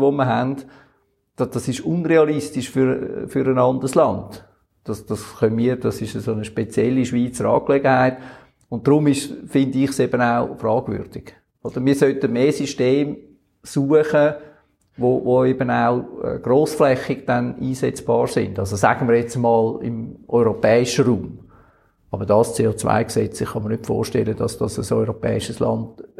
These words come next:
mit dieser, äh, detaillierten Regulierung macht. Es ist einfach überre-,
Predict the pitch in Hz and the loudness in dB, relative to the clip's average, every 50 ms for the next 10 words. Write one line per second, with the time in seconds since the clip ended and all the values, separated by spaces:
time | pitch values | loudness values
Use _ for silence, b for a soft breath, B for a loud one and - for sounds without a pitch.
0 | - - - 104 123 113 - - 143 143 151 151 147 139 - B B B B B | -20 -14 -10 -10 -10 -6 0 2 2 4 4 4 4 2 2 B B B B B
1 | B B B B _ _ - - 117 117 117 117 120 - - - - _ _ _ | B B B B _ _ -10 -6 -4 -4 -2 -4 -4 -8 -10 -16 -20 _ _ _
2 | - 131 143 139 - 127 123 120 127 135 147 147 147 - - 127 123 123 120 - | 2 2 2 2 2 2 2 4 4 4 4 4 2 2 2 2 2 2 0 -2
3 | 123 117 120 135 143 120 113 - - 120 135 - - - - - - - - b | -2 0 0 0 0 0 -2 -4 -4 -4 -4 -4 -6 -10 -16 -18 -20 -20 -20 b
4 | b b b b b b - - - 143 123 113 - - 139 139 139 151 147 139 | b b b b b b -18 -8 -4 -4 -4 -4 -4 -4 -4 -2 0 2 2 2
5 | 147 135 - - | 0 0 -4 -8